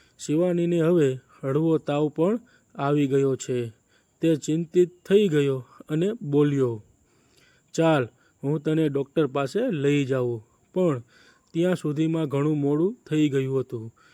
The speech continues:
શિવાનીએ કહ્યું, "અત્યારે ડૉક્ટર સાહેબ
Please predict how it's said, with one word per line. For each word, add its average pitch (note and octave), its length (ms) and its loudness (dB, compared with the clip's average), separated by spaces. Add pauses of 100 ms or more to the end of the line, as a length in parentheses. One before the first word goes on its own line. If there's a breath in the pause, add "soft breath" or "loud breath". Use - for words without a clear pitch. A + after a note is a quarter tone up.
(300 soft breath)
શિવાનીએ D#3 560 0
કહ્યું, D#3+ 540 0 (220)
"અત્યારે D#3+ 460 -2
ડૉક્ટર C#3+ 380 -4
સાહેબ D3 380 -2